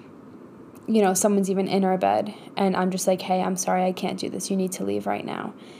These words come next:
You know, knowing that he would be disappointed and the girl and, you know, having to deal with that. But knowing that you have support from yourself, knowing that you've already talked about that, you know, and being able to change your mind, I think, is a big thing.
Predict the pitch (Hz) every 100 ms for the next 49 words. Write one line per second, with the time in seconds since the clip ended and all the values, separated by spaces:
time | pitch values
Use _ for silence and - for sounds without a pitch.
0 | - 220 202 196 202 196 196 190 185 -
1 | 185 - 202 190 196 185 180 - - 196
2 | 190 196 - - 196 196 190 190 190 190
3 | 202 196 190 185 202 202 202 190 185 190
4 | 185 185 202 202 202 - 190 196 220 226
5 | 240 226 208 202 202 190 - 202 - 196
6 | 196 190 214 226 247 - - - - -
7 | 208 196 190 190 190 185 185 185 - 208
8 | 214 233 233 233 233 240 247 - - -
9 | - 233 220 214 - 214 208 202 - -
10 | 240 247 226 208 214 214 208 208 208 190
11 | 185 220 226 208 185 180 180 - 190 -
12 | 190 190 196 202 - - 104 101